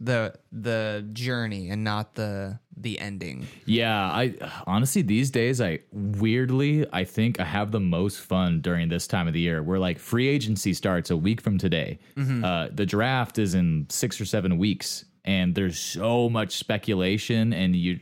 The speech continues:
Speaker 2: like, you're hearing all these
Speaker 1: The
Speaker 2: stories.
Speaker 1: spring is, like, my favorite time for sports, I think, because,
Speaker 2: Mm.
Speaker 1: yeah, like you just said, there, it's like, it's almost like so much potential, like,
Speaker 2: Yeah.
Speaker 1: for great things on the horizon. Like, you have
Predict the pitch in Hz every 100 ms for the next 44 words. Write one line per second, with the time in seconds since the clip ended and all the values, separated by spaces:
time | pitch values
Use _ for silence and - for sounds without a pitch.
0 | - 98 85 92 85 101 98 95 87 85
1 | 185 135 120 120 - - 240 254 214 240
2 | 240 240 214 190 - 170 156 160 - 143
3 | 139 131 139 123 - 113 110 - 104 104
4 | 104 104 - - 123 107 120 113 - 127
5 | 101 58 110 123 156 156 160 143 - 123
6 | 98 104 147 147 143 - - - _ _
7 | _ _ 156 165 - 175 165 - - _
8 | 151 190 190 196 - 190 - 180 170 165
9 | - - - - 156 - 151 117 113 64
10 | 120 - 139 120 110 98 80 151 151 143
11 | 139 117 127 135 139 - 131 127 127 -
12 | - - 127 120 120 117 110 107 104 104
13 | 101 101 - 123 123 117 113